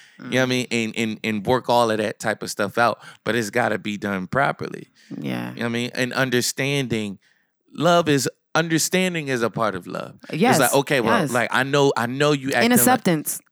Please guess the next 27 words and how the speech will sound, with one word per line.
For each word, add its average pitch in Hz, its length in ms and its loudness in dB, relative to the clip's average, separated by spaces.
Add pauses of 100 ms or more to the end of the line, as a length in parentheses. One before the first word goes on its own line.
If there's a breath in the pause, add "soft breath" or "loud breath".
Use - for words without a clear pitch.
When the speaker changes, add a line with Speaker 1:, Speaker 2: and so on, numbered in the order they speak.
(160)
Speaker 1:
Yes. - 460 -2 (140)
Speaker 2:
And 175 140 -4
acceptance. - 640 -4 (180)
Speaker 1:
I 123 120 4
know 143 260 2
you 135 200 0
acting 123 380 2
li-, 123 40 -4 (340 loud breath)
acceptance 185 840 0 (360 soft breath)
and 156 320 -4 (180)
acceptance. 147 1080 0 (1160)
And 135 440 0 (100)
even 175 420 2
sometimes 151 760 0 (100)
I'm 156 220 2
not 139 200 2
gonna 117 280 -2
tolerate 117 840 2
this 110 480 -2
Speaker 2:
Mm-hmm. 147 160 -6
Speaker 1:
from 120 260 2
you 110 280 0
because 101 440 -4
I 107 80 0
love 92 340 -6
you. 71 160 -12 (140)
Speaker 2:
Mm-hmm. 135 540 -2